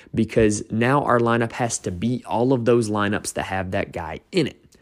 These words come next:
It's a lot easier to beat that lineup if we don't have that guy in it. So on DraftKings and FanDuel, avoiding guys that are highly owned will lead to better success in these big tournaments simply because it gives you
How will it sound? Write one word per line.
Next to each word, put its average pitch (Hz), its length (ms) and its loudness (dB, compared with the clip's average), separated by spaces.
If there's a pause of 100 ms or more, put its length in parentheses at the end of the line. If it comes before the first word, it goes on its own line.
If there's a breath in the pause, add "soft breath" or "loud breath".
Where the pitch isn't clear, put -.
(360 soft breath)
It's - 140 -2
a 117 60 4
lot 120 220 6
easier 131 280 8
to 110 60 6
beat 135 260 2
that 131 180 2
lineup 85 400 -4
if 98 140 -6
we 110 100 2
don't 95 280 -4
have 82 240 -12
that 82 200 -8
guy 71 180 -8
in 165 180 0
it. - 240 -14 (280 loud breath)
So 117 440 4
on 220 240 6
DraftKings 123 520 4
and 98 140 -2
FanDuel, 85 440 -2 (480 loud breath)
avoiding 151 580 6
guys 156 300 4
that 147 80 4
are 139 80 2
highly 135 440 2
owned 110 280 0
will 101 120 2
lead 107 300 2
to 147 100 0
better 113 460 0
success 104 680 -2
in 110 220 -2
these 135 200 2
big 117 280 0
tournaments 87 520 -6 (240 loud breath)
simply 175 540 2
because 92 880 -2 (640 soft breath)
it 117 140 2
gives 113 360 4
you 127 220 2